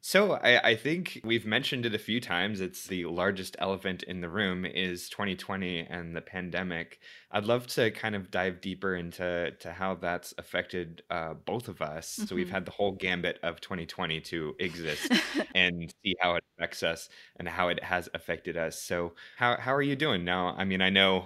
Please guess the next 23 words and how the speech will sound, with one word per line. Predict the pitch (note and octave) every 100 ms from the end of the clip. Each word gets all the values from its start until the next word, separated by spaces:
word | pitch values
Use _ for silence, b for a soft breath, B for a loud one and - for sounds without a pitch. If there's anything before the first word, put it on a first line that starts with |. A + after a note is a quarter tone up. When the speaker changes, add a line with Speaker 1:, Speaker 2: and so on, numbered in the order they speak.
| F2
Speaker 1:
now | E2 G#2+
that | G#2 G2
we |
can | F#2 F#2+
kinda | - G#2
look | G2 F#2
back | E2 F#2 F#2+ -
on | E2+ E2+
twenty | - F2
twenty | E2 - F2+ F2 E2 D#2+ B B
as | F#2+ F2+
a |
whole, | D#2+ - C#3 G2+ E2 E2+
you |
know, | D#2+ E2
from | E2 F#2+ E2+ D#2+ D#2+
when | F#2 F2 E2 E2 D2
the | E2+
coronavirus | - G2 F2+ F2+ F2 E2+
was | F2 D#2+
but | F2
a | E2+
blip | D#2 F#2 G#2+